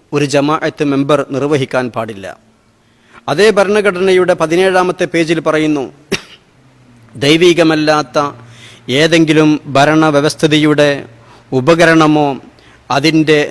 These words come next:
നിയമങ്ങളുടെ നടത്തിപ്പിൽ സഹായിയോ ആണെങ്കിൽ ആ അഹോവൃത്തി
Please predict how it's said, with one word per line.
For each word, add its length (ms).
നിയമങ്ങളുടെ 680
നടത്തിപ്പിൽ 520
സഹായിയോ 680
ആണെങ്കിൽ 400
ആ 20
അഹോവൃത്തി 600